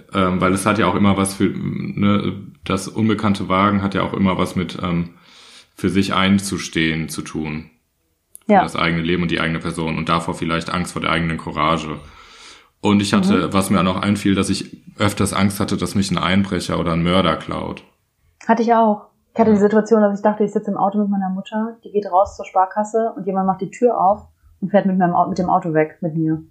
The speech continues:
Speaker 1: Nee, ich hatte eher Angst, dass mich jemand nachts klaut und hab mich deshalb am Spannbettlaken festgehalten.
Speaker 2: Okay, ja,
Speaker 1: Hab ich
Speaker 2: das,
Speaker 1: dir schon mal
Speaker 2: äh,
Speaker 1: erzählt,
Speaker 2: war
Speaker 1: ne?
Speaker 2: sicher.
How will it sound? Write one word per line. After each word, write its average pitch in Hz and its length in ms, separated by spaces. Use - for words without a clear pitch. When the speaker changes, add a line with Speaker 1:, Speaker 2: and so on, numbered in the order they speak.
Speaker 1:
Nee, 98 200
ich 95 180
hatte 104 200
eher 95 300
Angst, 101 220
dass 95 140
mich 98 160
jemand 95 220
nachts 98 280
klaut 85 300
und 87 100
hab 90 80
mich 92 140
deshalb 92 280
am 87 160
Spannbettlaken 87 760
festgehalten. 82 680
Speaker 2:
Okay, 202 500
ja, 180 140
Speaker 1:
Hab 175 60
ich - 20
Speaker 2:
das, 180 80
Speaker 1:
dir 180 60
schon 175 120
mal 175 60
Speaker 2:
äh, 170 40
Speaker 1:
erzählt, 170 260
Speaker 2:
war 170 80
Speaker 1:
ne? 160 60
Speaker 2:
sicher. 160 380